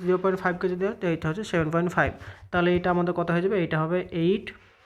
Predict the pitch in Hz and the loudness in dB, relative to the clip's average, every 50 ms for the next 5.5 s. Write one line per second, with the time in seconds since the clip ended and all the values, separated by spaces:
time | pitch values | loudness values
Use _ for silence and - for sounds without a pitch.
0 | _ _ - _ _ _ _ _ _ _ _ _ _ _ _ - _ _ _ _ | _ _ -20 _ _ _ _ _ _ _ _ _ _ _ _ -20 _ _ _ _
1 | _ _ _ _ _ _ _ _ _ _ _ _ _ _ _ _ _ _ _ _ | _ _ _ _ _ _ _ _ _ _ _ _ _ _ _ _ _ _ _ _
2 | _ _ _ _ _ _ _ _ _ _ _ _ _ _ _ _ _ _ _ _ | _ _ _ _ _ _ _ _ _ _ _ _ _ _ _ _ _ _ _ _
3 | _ _ _ 165 - - 170 170 175 180 175 - 190 185 180 180 180 214 208 190 | _ _ _ -8 -2 0 2 2 2 0 2 2 2 2 2 2 2 2 4 4
4 | 190 185 190 185 180 170 - 190 190 185 190 190 - 196 190 185 196 220 262 269 | 4 2 0 0 -2 0 2 0 2 2 2 0 0 -2 0 0 -2 -2 -2 -4
5 | - - - - _ _ - 165 165 170 | -10 -16 -18 -18 _ _ -4 -2 0 0